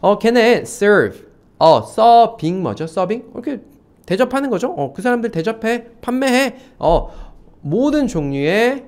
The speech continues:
마실 것들 말이야. 까지 해서 여러분 all kinds of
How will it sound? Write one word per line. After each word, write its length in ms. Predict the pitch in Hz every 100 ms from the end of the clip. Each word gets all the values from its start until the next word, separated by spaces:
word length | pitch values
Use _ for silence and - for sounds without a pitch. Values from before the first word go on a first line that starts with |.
| -
마실 420 | 190 110 107 117
것들 300 | 107 95 120
말이야. 260 | 135 131 - - _ _ _ _ _ - _ - - -
까지 260 | 160 175
해서 320 | 208 156 165 147
여러분 400 | 123 175 240 240 - _ -
all 680 | 151 180 220 247 262 - - _
kinds 640 | - 175 175 180 185 175 - -
of 380 | 117 123 123